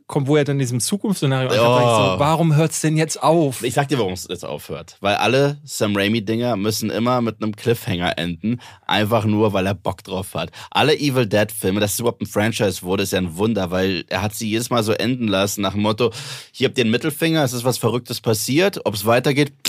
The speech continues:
Speaker 2: Und wenn du die, die Filme in der Kontinuität anguckst, ergeben sie auch nicht mal Sinn, aber es ist scheißegal, weil die sind alle für sich toll. Aber
Speaker 1: Ja.
Speaker 2: ja, das ist mein Trivia.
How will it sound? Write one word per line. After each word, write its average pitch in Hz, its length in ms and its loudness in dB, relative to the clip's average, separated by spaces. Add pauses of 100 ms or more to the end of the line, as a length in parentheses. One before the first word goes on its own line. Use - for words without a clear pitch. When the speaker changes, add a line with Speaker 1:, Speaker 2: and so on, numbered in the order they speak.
(680)
Speaker 2:
Und 107 140 -2
wenn 127 80 4
du 135 60 2
die, 123 180 -2
die 120 180 0
Filme 123 340 2
in 107 60 2
der 107 100 2
Kontinuität 113 500 0
anguckst, 131 280 -4
ergeben 110 220 0
sie 110 120 0
auch 110 60 2
nicht 113 140 -2
mal 104 120 0
Sinn, 123 160 -2
aber 123 100 -4
es 110 120 -6
ist 101 60 -6
scheißegal, 107 600 -2
weil 107 100 2
die 95 60 -6
sind 110 160 -4
alle 101 160 -2
für - 160 -6
sich 82 220 -12
toll. - 240 -14 (340)
Aber 131 180 2
Speaker 1:
Ja. 139 80 4
Speaker 2:
ja, 95 60 0
das 101 240 -6
ist 107 140 -8
mein 98 380 -6
Trivia. - 300 -16